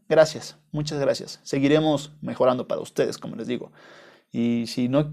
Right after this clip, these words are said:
y si no soy lo que quieren para su vida, pues gracias.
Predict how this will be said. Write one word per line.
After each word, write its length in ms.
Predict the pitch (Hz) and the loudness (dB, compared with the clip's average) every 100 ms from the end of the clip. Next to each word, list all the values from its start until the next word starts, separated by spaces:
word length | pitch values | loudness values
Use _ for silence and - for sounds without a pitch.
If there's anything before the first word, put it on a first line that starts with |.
| - | -6
y 160 | 147 | -6
si 160 | 139 139 | -4 0
no 160 | 156 175 | 2 4
soy 320 | 196 190 147 | 8 8 6
lo 160 | - 113 | -2 -8
que 140 | 123 | 0
quieren 300 | 160 175 143 | 6 8 8
para 140 | 117 | 2
su 140 | 117 135 | 0 4
vida, 400 | 151 170 180 180 | 6 8 8 4
pues 400 | 123 117 113 - - - _ - | 0 0 -2 -10 -20 -20 _ 2
gracias. 600 | 131 131 120 - - | 6 6 4 -8 -12